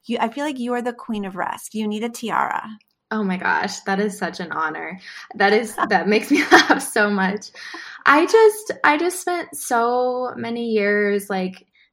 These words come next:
Speaker 2: feeling shameful about being a low energy person. And you know what? I have just come to terms with that and, and actually really grown to love that in myself, because it,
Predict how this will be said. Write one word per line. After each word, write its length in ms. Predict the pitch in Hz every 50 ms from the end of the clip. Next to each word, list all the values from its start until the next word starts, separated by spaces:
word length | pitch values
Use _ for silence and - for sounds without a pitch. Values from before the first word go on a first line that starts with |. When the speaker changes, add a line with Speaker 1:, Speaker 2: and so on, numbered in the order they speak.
| _ -
Speaker 2:
feeling 360 | 214 208 208 214 214 214 220
shameful 760 | 220 - 202 190 190 196 196 190 190 185 185 180 180 180 180 -
about 460 | - 196 190 190 185 180 180 175 -
being 240 | 185 180 180 185 185
a 100 | 185 185
low 220 | 180 175 170 170
energy 440 | 123 175 190 190 196 190 190 196 190
person. 760 | 190 - 175 160 180 - - 214 220 226 226 226 226 226 226 -
And 200 | 196 196 196 196
you 80 | 196 196
know 220 | 190 190 196 196
what? 440 | 190 190 190 196 214 233 247 247 - - _ _ _ _ _ _ _ _ _ _ _ _ -
I 140 | 202 202 208
have 180 | 220 226 226 208
just 440 | 220 220 220 208 214 - - - _ _ _ -
come 380 | - 214 202 214 220 220 208
to 160 | 214 - 226
terms 380 | 190 - 208 208 233 247 233 233
with 120 | 220 202
that 300 | 208 202 190 185 185 185
and, 180 | 190 196 190 185 185
and 100 | 208 202
actually 420 | - 185 196 190 - 220 214 208 196
really 280 | 196 196 196 202 196
grown 280 | 190 190 190 190 190 196
to 120 | 190 196 196
love 280 | 185 185 175 180 180 190
that 240 | 196 185 185 185
in 100 | 196 190
myself, 440 | 185 185 185 185 185 - 180 185 190 190
because 300 | 233 220 220 226 226 196
it, 120 | 220 -